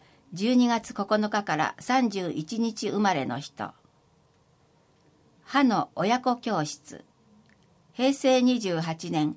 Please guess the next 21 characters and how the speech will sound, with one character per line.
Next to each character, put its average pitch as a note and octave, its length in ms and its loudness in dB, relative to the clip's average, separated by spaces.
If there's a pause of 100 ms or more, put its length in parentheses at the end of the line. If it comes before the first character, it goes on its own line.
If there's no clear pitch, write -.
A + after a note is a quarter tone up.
(360)
十 G#3 180 0
一 B3+ 220 -2
月 A#3+ 280 2
二 A#3+ 180 4
十 F3+ 220 -2
六 E3 240 -2
日 G3 280 -4
か D#3+ 140 -4
ら D#3 180 -6 (380)
十 A3+ 180 0
二 A3 140 2
月 G#3 260 -2
三 B3+ 300 2
十 E3+ 220 -4
一 E3 280 -6
日 A3 280 -2
生 G#3 100 2
ま G3 120 4
れ D3 120 0
の B2 140 -4
人。 - 300 -10